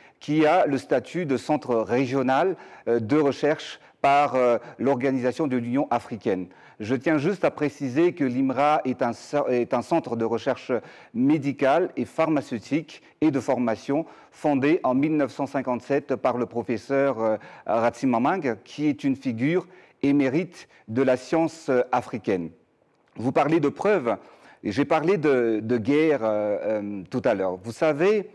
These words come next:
euh, la situation, euh, mondiale démontre, euh, aujourd'hui presque trois cent mille morts. Est-ce que cela nous permet, euh, de, d'ignorer une possibilité de, de traitement ?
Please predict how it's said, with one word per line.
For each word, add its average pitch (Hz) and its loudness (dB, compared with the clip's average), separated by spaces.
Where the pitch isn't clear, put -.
euh, 90 0
la 135 4
situation, 165 0
euh, 123 -2
mondiale 139 2
démontre, 156 0
euh, 147 4
aujourd'hui 147 0
presque 170 -2
trois 170 -2
cent 160 -4
mille 143 0
morts. 90 -4
Est-ce - 0
que 165 2
cela 165 2
nous 156 2
permet, 151 0
euh, 101 2
de, 151 2
d'ignorer 147 2
une 147 2
possibilité 156 0
de, 127 2
de 117 0
traitement ? 110 -4